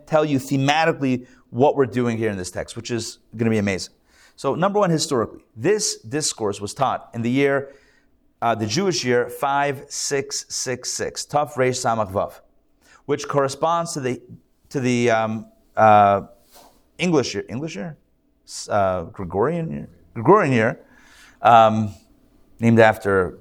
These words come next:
Gregory. Maybe? Must be Gregory. <laughs> We call him Greg. Anyway,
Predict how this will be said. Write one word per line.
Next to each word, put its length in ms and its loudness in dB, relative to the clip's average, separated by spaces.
Gregory. 500 -8
Maybe? 220 0
Must 260 4
be 160 4
Gregory. 520 4
<laughs> 720 -8
We 80 -4
call 140 4
him 60 -2
Greg. 420 -2
Anyway, 360 0